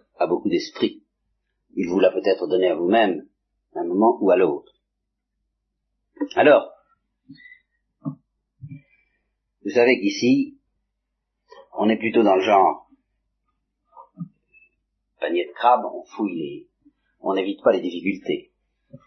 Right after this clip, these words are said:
On va plutôt les chercher. Donc nous regarderons ça bien en face. Et nous ne sommes pas prêts. Je vous le dis dès maintenant, à partir de ce soir, neuf heures dix-sept,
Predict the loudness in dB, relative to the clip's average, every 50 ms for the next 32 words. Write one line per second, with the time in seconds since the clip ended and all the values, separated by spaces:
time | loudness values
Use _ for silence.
0 | _ _ -12 -2 0 0 0 0 -2 -4 -2 -2 -2 -2 -2 -2 -2 -2 -6 -6
1 | -8 _ _ _ _ _ _ -20 -20 -20 -20 -20 -20 -14 _ 0 0 0 2 0
2 | 0 0 4 4 4 4 6 4 4 4 4 4 4 4 4 4 4 4 4 2
3 | 0 -2 -8 -12 -12 _ _ _ _ _ _ _ _ _ -2 -2 0 0 0 -4
4 | -6 -8 -12 -12 -12 -14 -20 -20 -20 -20 _ _ _ _ _ _ _ _ _ _
5 | _ _ _ _ _ _ -20 _ _ _ _ _ _ _ _ _ _ _ 0 2
6 | 4 6 4 4 4 4 4 4 4 4 4 4 4 4 6 6 6 6 4 0
7 | 0 0 0 0 0 -4 -14 _ _ _ _ _ _ _ _ _ _ _ _ _
8 | -20 _ _ _ -16 -16 -14 -12 -10 -10 -6 -6 -6 -4 -4 -2 -2 0 0 0
9 | -2 0 2 4 4 4 4 0 0 -2 -2 -4 -4 -2 -2 -6 -6 -6 -6 -6
10 | -2 2 4 4 4 4 0 -2 -2 -2 -2 -2 -2 -8 -14 -4 -2 -2 -2 -2